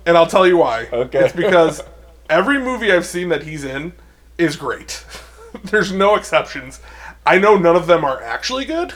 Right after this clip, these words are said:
Speaker 2: Uh-huh.
Speaker 1: but there's, like, every time I watch, if I, if I see he's in a movie, if I see his face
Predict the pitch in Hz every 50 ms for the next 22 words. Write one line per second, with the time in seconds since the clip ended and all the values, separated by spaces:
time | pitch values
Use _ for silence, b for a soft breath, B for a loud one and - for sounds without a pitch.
0 | - - - 208 - 185 208 196 165 160 185 185 175 165 - - 185 - - 165
1 | - _ - 156 165 165 180 165 - B B B B B B B - 175 196 247
2 | 214 226 226 214 202 196 180 175 165 165 160 - 185 170 180 185 196 196 185 170
3 | - 202 208 196 - 240 233 214 220 196 180 180 170 151 139 139 135 170 180 175
4 | - - 151 160 151 147 - - 170 156 160 147 - - - 135 131 139 143 -
5 | - - -